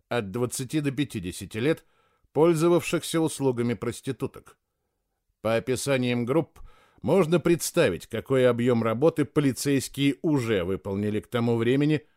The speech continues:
и какой им ещё предстоял. Собрать картотеку всех половозрелых мужчин,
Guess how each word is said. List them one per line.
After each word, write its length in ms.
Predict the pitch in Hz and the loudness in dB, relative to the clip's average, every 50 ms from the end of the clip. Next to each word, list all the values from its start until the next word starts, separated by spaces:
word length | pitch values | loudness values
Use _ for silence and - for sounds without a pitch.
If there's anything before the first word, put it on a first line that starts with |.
| _ _ _ _ _ _ _ - | _ _ _ _ _ _ _ -6
и 100 | 139 127 | -6 -2
какой 340 | - 147 131 - 170 165 160 | -2 -2 0 4 4 4 6
им 100 | 160 151 | 4 4
ещё 380 | 139 147 127 - - - 107 | 2 0 -2 -4 -4 -4 -4
предстоял. 760 | 87 - 101 95 - - - - 107 85 76 69 67 - - _ _ _ _ _ _ _ _ _ _ _ _ _ _ _ _ | -4 -4 -6 -8 -8 -10 -10 -8 -6 -6 -6 -8 -10 -14 -18 _ _ _ _ _ _ _ _ _ _ _ _ _ _ _ _
Собрать 580 | - - - - 127 123 117 127 143 151 147 - | -14 -8 -4 -2 -2 0 0 2 0 0 -2 -2
картотеку 800 | - 131 127 110 - 131 120 107 - - 160 - - 110 - - _ _ _ _ _ _ _ _ | -6 -6 -6 -4 -2 -2 -2 -2 -2 -2 -2 -2 -2 -6 -6 -6 _ _ _ _ _ _ _ _
всех 380 | - - - 135 156 151 - - | -14 -8 -2 0 0 0 0 -2
половозрелых 800 | - 139 135 127 123 127 127 113 113 131 151 151 143 123 - - | 0 2 4 4 4 4 2 2 2 2 2 2 2 0 -2 -2
мужчин, 560 | 123 123 113 - - - - 180 135 95 | -4 -4 -4 -6 -6 -4 -2 0 -2 -2